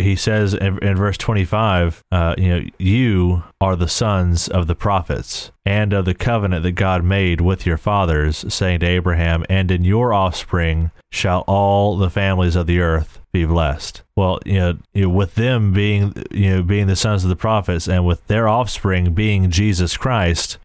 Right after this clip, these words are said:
you know, there, he's saying, you know, "You killed your own, and you killed the one that was, that's supposed to be the blessing," you know, and now, you know, he is,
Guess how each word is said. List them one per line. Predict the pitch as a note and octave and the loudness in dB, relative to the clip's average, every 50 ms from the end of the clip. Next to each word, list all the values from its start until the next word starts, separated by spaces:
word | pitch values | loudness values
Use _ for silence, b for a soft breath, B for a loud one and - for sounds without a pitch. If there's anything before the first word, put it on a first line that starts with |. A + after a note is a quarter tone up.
| _ - | _ -4
you | G2+ G2 F#2 | -2 0 0
know, | F2+ F2+ F2+ - - - - | 2 0 0 -2 -6 -6 -4
there, | F#2+ G2 G#2 F2+ | -2 0 0 2
he's | F#2 G2+ F#2+ - | 2 0 0 0
saying, | - B2 A2 G#2 G2+ | 0 0 0 2 2
you | G2 F#2+ | 2 2
know, | F#2 | 2
"You | F2+ F#2+ B2 C3 A#2 | 2 2 2 0 0
killed | - - - - C#3 C#3 C3+ A#2 G#2 F#2+ | -2 -4 -4 0 0 2 2 2 2 2
your | F#2+ G2+ G2 G2+ - | 2 2 2 0 0
own, | - B2 C#3+ C3 A2+ G2 F#2 F2+ F2 F#2 F#2 - B B B B B B - | 0 0 2 2 2 2 2 2 2 2 0 0 B B B B B B -2
and | G2+ G2+ G2 | 0 2 2
you | G#2 A#2 A2+ | 2 2 0
killed | - - - C#3+ C#3 C3 A#2+ G#2 | 0 -2 -2 0 2 2 2 2
the | G#2 G2+ | 0 2
one | G2+ A2 B2+ B2+ A#2 G#2+ G2 F#2+ F#2+ | 2 2 2 2 2 2 2 2 2
that | G#2+ F2 | 2 2
was, | F#2+ G2 G2 F#2+ F2+ E2+ E2+ | 2 2 2 2 2 0 0
that's | G2 G2 F2+ | 0 -2 0
supposed | - - A2 G#2+ F#2 - | 0 0 0 0 0 0
to | G2+ | 0
be | F#2+ | 0
the | E2+ F#2 | 0 0
blessing," | E2 G#2+ B2 C3+ B2 - - G#2 F#2 F2 F2+ F2 B B B B B B B - | 0 0 0 0 0 0 0 0 0 0 0 0 B B B B B B B 0
you | G2+ F#2+ | 2 2
know, | F2+ F2+ - - | 2 2 0 0
and | - F#2+ G2 | 0 0 2
now, | G2+ A#2 B2+ A#2+ A2 G2+ F#2+ F#2+ D#2+ | 2 2 2 2 2 2 2 2 2
you | G2 G2 F#2+ | 2 2 2
know, | F2 | 0
he | - - B2+ C3 B2 A2+ F#2 B2 | 0 0 0 2 2 2 2 2
is, | D3 D#3+ C3 G#2+ G2 F#2+ F2+ - - | 2 2 2 2 2 2 0 0 -4